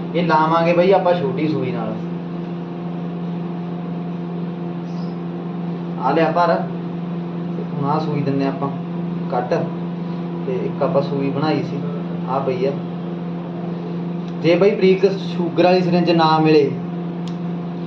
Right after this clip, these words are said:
ਤਾਂ ਆਹ ਸਿਰਿੰਜ ਲੈ ਸਕਦੇ ਹੋ ਤੁਸੀਂ। ਆਹ ਦੇਖੋ ਇਹਦੇ ਮੂੰਹ ਨੂੰ ਨਾ ਥੋੜ੍ਹਾ ਜਿਹਾ ਵੱਢ ਲਈ ਆਪਾਂ, ਠੀਕ ਹੈ। ਆਹ ਦੇਖੋ ਆਹ ਦੋਵੇਂ ਟੀਕੇ ਲਏ ਭਰ, ਆਹ ਥੋੜ੍ਹੀ ਜਿਹੀ ਵੱਢੀ ਹੋਈ ਆ ਅੱਗੋਂ, ਆਹ ਦੇਖੋ ਧਿਆਨ ਨਾਲ,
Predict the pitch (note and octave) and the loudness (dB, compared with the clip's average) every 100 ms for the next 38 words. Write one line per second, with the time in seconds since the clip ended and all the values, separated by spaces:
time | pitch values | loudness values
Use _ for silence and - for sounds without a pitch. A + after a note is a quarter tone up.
0 | - - D#3 D#3 E3 F#3+ F3+ E3 E3 C#3 | -6 -2 0 4 4 4 4 4 6 6
1 | B2+ B2+ - F3 E3+ E3+ - - - E3+ | 4 4 4 2 0 0 -2 -4 -4 -4
2 | F3 F3 - - - - - - - - | -4 -6 -4 -4 -4 -4 -4 -4 -4 2
3 | C3+ C3+ C3 C3 C#3 D3+ D3+ F3 F#3+ F#3 | 2 2 2 4 6 6 8 6 6 2
4 | - - - - - D3+ F3+ F#3+ F3 D#3+ | -4 -6 -6 -4 2 6 8 8 8 6
5 | C3 C3+ F3 E3 D3+ D3+ F3 - F3 F3 | 4 6 6 8 6 2 0 -2 -4 -4
6 | E3+ E3+ F3 - E3+ - - - - - | -4 -4 -6 -6 -6 -4 -4 -4 -4 -2
7 | D3+ F3 E3+ - - - - - - - | 2 2 2 -4 -6 -4 -4 -4 -4 -4
8 | - B2+ C3 C3+ C#3+ C#3 C#3+ F3 E3+ D#3 | 0 2 2 4 4 6 6 6 6 6
9 | D3+ D#3 E3 E3+ D#3+ - - - - - | 6 6 6 4 4 0 -6 -6 -6 -6
10 | - - - - - - - - C3+ C3+ | -4 -4 -4 -6 -6 -4 -4 -2 0 2
11 | D#3 G3 G#3 G3+ F3+ D#3 F3+ F#3+ E3+ C3+ | 6 8 8 8 8 8 8 8 8 6
12 | B2 B2+ B2 A#2+ B2 C3+ C3+ A#2 A2 | 4 4 4 4 2 2 2 2 0